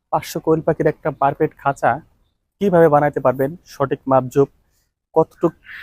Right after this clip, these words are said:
কাঠ লাগছে, আহ, কতটুকু আপনার পা-, এই প্লাস্টিকের নেট লাগছে,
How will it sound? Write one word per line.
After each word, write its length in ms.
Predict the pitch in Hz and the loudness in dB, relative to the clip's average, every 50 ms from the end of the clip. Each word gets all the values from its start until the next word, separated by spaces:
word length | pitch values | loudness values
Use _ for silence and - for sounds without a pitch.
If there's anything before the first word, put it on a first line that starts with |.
| - - | -2 0
কাঠ 180 | 147 147 143 156 | 2 2 2 2
লাগছে, 360 | 156 151 151 - - - 156 156 180 - _ _ _ _ _ _ _ _ | 2 0 0 0 -2 -2 0 0 -2 -4 _ _ _ _ _ _ _ _
আহ, 240 | - 123 123 120 120 117 - | 0 2 4 4 2 2 0
কতটুকু 440 | - 156 - 170 151 170 156 - 165 160 | 0 0 0 -2 -4 -4 -2 2 2 2
আপনার 380 | 156 147 _ - 151 147 139 131 131 131 - - _ _ _ _ _ _ - | 2 2 _ -2 0 0 0 0 -2 -4 -8 -10 _ _ _ _ _ _ 2
পা-, 240 | 139 139 139 - - _ _ - | 4 4 4 2 -4 _ _ -4
এই 120 | 131 - | -2 -2
প্লাস্টিকের 640 | - - 139 143 143 - - - 147 131 139 147 135 | 2 2 2 2 2 0 -2 0 0 2 4 4 4
নেট 220 | 147 143 147 143 - | 4 4 4 4 4
লাগছে, 340 | 151 151 151 - - - 147 | 4 2 2 2 0 0 0